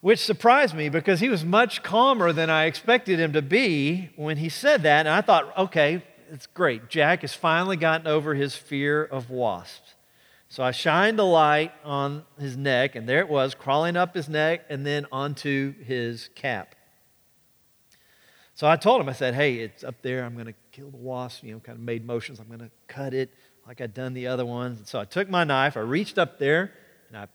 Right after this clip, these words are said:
pinned the wasp on top of the cat, on top of the cap, and cut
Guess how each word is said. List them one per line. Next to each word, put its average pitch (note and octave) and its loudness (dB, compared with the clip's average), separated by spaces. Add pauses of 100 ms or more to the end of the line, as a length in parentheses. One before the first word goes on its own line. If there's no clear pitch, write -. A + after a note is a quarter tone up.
(180)
pinned G#3+ 0
the G#3 2
wasp D3 0
on B2 -8
top D3 -6
of F#3+ -6
the G3 -4
cat, C3 -6 (380)
on C3+ -4
top D3+ -2
of G3 -14
the D#3 -8
cap, C#3+ 0
and A2 -12
cut - -2